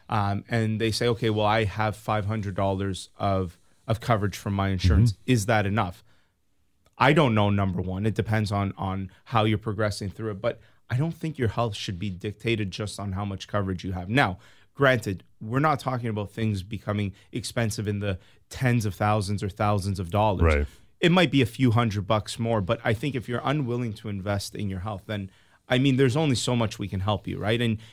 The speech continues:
Speaker 1: y-, you know, there are clinics, unfortunately, out there that will work, you know, maybe provide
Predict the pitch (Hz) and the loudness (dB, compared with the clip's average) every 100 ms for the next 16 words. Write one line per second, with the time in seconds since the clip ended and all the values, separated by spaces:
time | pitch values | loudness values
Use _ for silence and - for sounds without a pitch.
0 | - - 165 - 165 147 139 156 165 - | -20 -16 -14 -2 2 4 4 4 2 0
1 | 156 156 - 143 139 135 - 127 123 127 | -2 0 0 0 0 -2 -2 -6 -6 -2
2 | 120 110 110 107 104 101 - - - 110 | 0 2 0 0 0 0 -4 -12 -6 0
3 | 117 104 131 110 104 104 107 98 - 98 | 0 -2 -2 0 2 2 2 0 -4 -4
4 | 101 104 95 | 0 0 -2